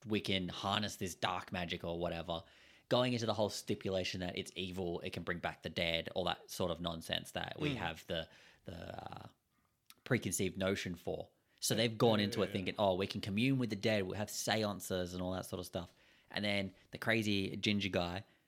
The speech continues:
Speaker 1: whose actor has the same name as me, the son of a bitch. I think they became Satanists to get into the preconceived, uh, following the preconceived notion.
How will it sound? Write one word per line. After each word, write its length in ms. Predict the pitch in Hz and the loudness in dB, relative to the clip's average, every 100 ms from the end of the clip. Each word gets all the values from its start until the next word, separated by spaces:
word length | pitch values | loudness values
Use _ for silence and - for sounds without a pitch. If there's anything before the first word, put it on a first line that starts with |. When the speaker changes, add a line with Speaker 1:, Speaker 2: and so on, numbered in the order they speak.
| _ | _
Speaker 1:
whose 160 | - 98 | -8 -4
actor 260 | 95 87 87 | -4 -6 -10
has 120 | 90 | -10
the 60 | |
same 200 | - 98 | -14 -12
name 120 | 90 92 | -10 -10
as 100 | 92 | -10
me, 100 | 98 | -12
the 80 | 98 | -12
son 160 | - | -14
of 60 | - | -12
a 20 | |
bitch. 220 | - - - _ _ | -12 -14 -16 _ _
I 120 | 147 | 4
think 200 | 165 185 | 6 2
they 120 | 170 | 2
became 400 | 165 147 147 143 | 0 2 2 2
Satanists 760 | 135 127 110 110 101 98 - - _ _ _ _ _ _ _ _ _ _ _ _ _ - | 4 4 4 2 -2 -2 -10 -14 _ _ _ _ _ _ _ _ _ _ _ _ _ 0
to 140 | - | 2
get 140 | 120 139 | 6 6
into 160 | 160 | 4
the 60 | 151 | 0
preconceived, 600 | 143 123 117 120 110 104 | 2 2 2 2 0 2
uh, 140 | 107 - | -2 0
following 320 | - 139 147 | 6 6 6
the 60 | 127 | 2
preconceived 460 | 113 104 - 98 | 0 0 -2 0
notion. 440 | 98 92 - 92 | 0 0 -2 -4